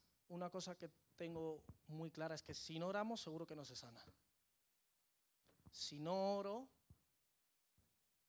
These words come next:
no, no, no, no se iba a sanar mi hijo. A lo mejor tomando el sobre otra vez, y sí, y, y no de-, y con esto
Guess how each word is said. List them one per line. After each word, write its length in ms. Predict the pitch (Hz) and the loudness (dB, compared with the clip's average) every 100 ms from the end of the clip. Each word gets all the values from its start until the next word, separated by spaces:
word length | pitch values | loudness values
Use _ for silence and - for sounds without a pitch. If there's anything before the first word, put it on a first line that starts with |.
| _ _ 147 | _ _ -12
no, 220 | 139 151 | -8 -6
no, 380 | 147 147 147 147 | -4 -2 -2 -2
no, 360 | 143 151 165 170 | -4 -2 -2 -2
no 160 | 165 170 | -2 -2
se 120 | 185 | 0
iba 80 | 165 | 0
a 40 | |
sanar 260 | - 131 127 | -2 -6 -4
mi 100 | 147 | -6
hijo. 160 | 196 - - - _ _ - - - - | -6 -8 -10 -10 _ _ -20 -20 -20 -10
A 40 | |
lo 80 | 139 | -8
mejor 300 | 135 165 175 | -2 2 2
tomando 280 | 156 139 131 | 2 -2 -2
el 60 | |
sobre 340 | - 214 214 190 | 2 4 6 4
otra 240 | 185 147 | 4 2
vez, 280 | 170 214 185 | 2 0 -2
y 100 | 170 | -4
sí, 240 | 160 208 226 | -4 -2 0
y, 180 | 175 170 | 0 4
y 40 | |
no 160 | 170 208 | 6 6
de-, 120 | 202 - - - | 4 -10 -18 -6
y 60 | |
con 140 | 170 170 | 0 2
esto 300 | 180 220 | 2 -2